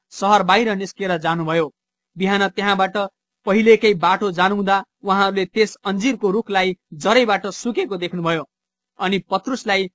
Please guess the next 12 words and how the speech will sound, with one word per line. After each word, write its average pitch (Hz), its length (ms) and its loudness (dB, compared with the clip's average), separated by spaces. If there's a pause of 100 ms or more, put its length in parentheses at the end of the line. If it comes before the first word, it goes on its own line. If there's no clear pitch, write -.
यो 214 100 -2
सम्झना 185 460 0
भयो 165 280 -2 (480)
र 170 80 -2
तिनले 226 380 2
उहाँलाई 180 340 0
भने, 165 300 -4 (220)
"रब्बी, 196 420 -2
हेर्नुहोस्, 202 440 -2 (240)
तपाईँले 208 360 0
श्राप 226 320 -2
दिनुभएको 196 680 -4